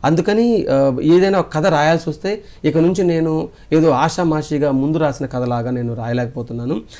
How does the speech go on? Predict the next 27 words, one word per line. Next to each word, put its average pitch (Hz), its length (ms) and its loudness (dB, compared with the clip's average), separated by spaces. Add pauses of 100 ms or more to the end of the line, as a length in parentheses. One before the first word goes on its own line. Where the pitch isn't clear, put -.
(140)
ఇప్పుడు 147 200 0
ఏం 190 140 2
రాయాలంటే 156 480 -2
కథలో 165 460 4 (220)
ఒక 139 120 -4
సామాజిక 139 640 0
ప్రయోజనము, 131 600 -2 (280)
కొత్త 143 280 -2
స్టైలో, 131 680 0 (220)
లేకపోతే 135 260 0
ఒక 127 120 -4
క్రియేటివిటీయో 131 880 -2 (240)
ఏదో 220 200 6
ఉండకపోతే 185 600 2
కథ 147 220 -4
రాయాలనే 143 400 2
పరిస్థితికి 165 540 -2
చేరుకున్నాము. 127 540 -6 (240)
అందుకని 202 340 0
కథలు 196 560 2
వేగంగా 156 380 2
రాయలేదు. 135 500 -2 (280)
అయితే 160 160 2
నాకున్న 165 400 2
ఒక 175 100 -2
అదృష్టం 165 360 -2
ఏంటంటే 147 380 0